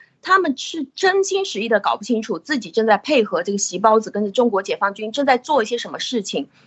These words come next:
因为习他的动作是非常，就是通过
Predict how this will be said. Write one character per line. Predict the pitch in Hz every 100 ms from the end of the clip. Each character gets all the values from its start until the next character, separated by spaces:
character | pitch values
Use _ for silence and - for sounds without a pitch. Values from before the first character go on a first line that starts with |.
| _ _ -
因 | 440
为 | 427
习 | - - 240
他 | 320 370
的 | 311
动 | - 427 294
作 | 277 220
是 | 233
非 | 202 - 330
常， | - 226 202 214
就 | 302
是 | 302
通 | - 330
过 | 311 262